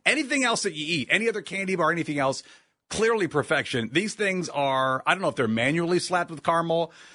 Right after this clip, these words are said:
but they're kind of a mess out of the wrapper. But they are unbelievable. So they have, it's a green wrapper, and I was told that they have two other types of these caramel apple suckers. They have one that's a yellow wrapper.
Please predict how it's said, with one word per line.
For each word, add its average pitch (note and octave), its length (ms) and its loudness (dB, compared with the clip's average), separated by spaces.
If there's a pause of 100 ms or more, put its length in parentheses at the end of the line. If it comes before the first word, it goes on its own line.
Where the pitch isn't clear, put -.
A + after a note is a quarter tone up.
(100)
but A#2+ 100 -4
they're D#3 140 2
kind D#3 240 2
of C3+ 60 0
a C3+ 60 0
mess C3 240 2
out A#2+ 120 2
of A2 60 -4
the G#2 80 -4
wrapper. F#2 320 -6
But C3+ 360 -2 (540)
they F2+ 280 -2
are G2+ 220 0
unbelievable. F2 720 -8 (680)
So F#3 140 0
they E3 160 0
have, D#3+ 380 0
it's D3 160 -2
a C3 40 2
green C#3 380 0
wrapper, G#2 380 0
and A2+ 120 0
I A2+ 80 2
was G#2+ 160 -4
told D3 220 0
that A#2 140 -6
they A2+ 100 2
have G2+ 260 0
two A#2+ 220 0
other B2+ 180 0
types F2+ 400 -4
of E2+ 300 -4
these F2 180 -4
caramel F#2 360 -2
apple F2+ 240 -4
suckers. - 560 -4 (320)
They G2+ 80 -2
have F#2 200 -2
one F#2 140 -4
that's F2+ 160 -6
a F#2+ 40 -4
yellow G#2+ 460 0
wrapper. D#3+ 560 0